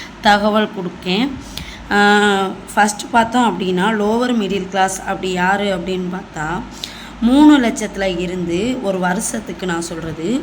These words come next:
ஒரு வருஷத்துல மூணு லட்சத்துல இருந்து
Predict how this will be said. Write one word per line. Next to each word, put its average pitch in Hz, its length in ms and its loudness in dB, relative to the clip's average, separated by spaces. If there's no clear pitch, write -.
ஒரு 190 160 -2
வருஷத்துல 196 680 -2
மூணு 240 300 0
லட்சத்துல 185 580 -4
இருந்து 170 500 -2